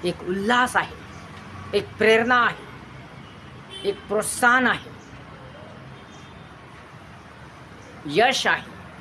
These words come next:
म्हणून देवाचं नामस्मरण करा. देवाचं नामस्मरण करताना मन प्रसन्न होतं, एक उल्हास निर्माण होतो,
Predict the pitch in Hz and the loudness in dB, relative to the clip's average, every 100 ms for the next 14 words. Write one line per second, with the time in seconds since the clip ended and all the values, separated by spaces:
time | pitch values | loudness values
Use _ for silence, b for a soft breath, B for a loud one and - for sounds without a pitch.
0 | - - - - 139 165 120 - - 147 | -18 -18 -16 -6 0 0 -2 -6 0 2
1 | 143 135 127 131 - 123 127 127 107 101 | 2 0 -4 -6 -8 -8 -6 -6 -8 -12
2 | - - - - - - - - - - | -14 -16 -18 -18 -18 -18 -18 -18 -16 -16
3 | - - - - - - - - - - | -18 -18 -18 -18 -16 -16 -16 -18 -18 -18
4 | - - - - - - - - - - | -18 -18 -16 -16 -16 -16 -14 -14 -14 -14
5 | - - - 202 269 294 349 320 311 247 | -14 -14 0 6 6 8 8 8 8 6
6 | 285 285 233 220 233 226 226 202 135 - | 4 6 6 6 6 2 2 0 -4 0
7 | 185 226 202 196 247 262 233 151 - - | 2 2 2 2 4 4 4 -2 -12 -20
8 | - - - - - - - - - - | -20 -20 -20 -20 -20 -18 -18 -18 -20 -20
9 | - - - - - - - - - - | -20 -20 -18 -18 -18 -18 -18 -20 -18 -18
10 | - - - - - 202 156 175 202 269 | -18 -18 -20 -8 2 2 2 2 6 6
11 | 277 233 226 226 196 185 151 | 6 4 6 6 4 0 -4